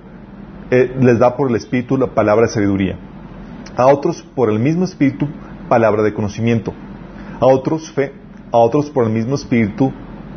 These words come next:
eh, a otros fe por el mismo Espíritu, a otros por ese mismo Espíritu dones para sanar enfermos,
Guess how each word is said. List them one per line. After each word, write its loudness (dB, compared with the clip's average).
eh, 4
a 2
otros 2
fe 4
por 0
el 0
mismo 0
Espíritu, -2
a 4
otros 4
por 0
ese -2
mismo 0
Espíritu 0
dones 2
para 2
sanar 0
enfermos, 0